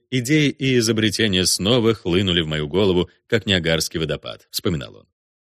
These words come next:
В Нью-Йорке он открыл еще одну лабораторию,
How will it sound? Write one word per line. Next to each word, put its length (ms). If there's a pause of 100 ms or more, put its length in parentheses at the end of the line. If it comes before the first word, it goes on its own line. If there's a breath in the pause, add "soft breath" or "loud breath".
(320)
В 80
Нью-Йорке 480
он 120
открыл 280
еще 360
одну 180
лабораторию, 600